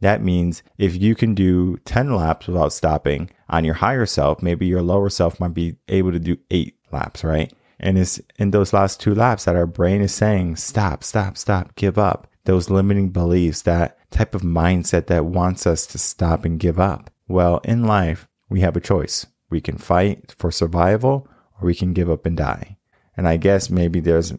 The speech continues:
a third option, and that's to remain complacent in our comfort zone and with our circumstances. So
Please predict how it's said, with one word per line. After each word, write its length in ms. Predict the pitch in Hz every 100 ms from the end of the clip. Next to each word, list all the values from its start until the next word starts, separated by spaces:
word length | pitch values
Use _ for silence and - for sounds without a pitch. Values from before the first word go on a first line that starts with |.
| -
a 120 | 87
third 360 | - 110 147 -
option, 540 | 78 69 - 80 85 95 _ _ -
and 160 | 92
that's 220 | 90 92
to 100 | -
remain 440 | 95 87 90 90 92
complacent 760 | - 90 - 90 92 87 85 -
in 160 | 90 87
our 160 | 78
comfort 420 | - 143 147 101
zone 380 | 85 82 78 78 - _ -
and 240 | 82 85
with 160 | 82 82
our 120 | 78
circumstances. 1000 | - 101 - 82 - 65 90 - - - _ _ _ _ _ _
So 460 | - 104 92 92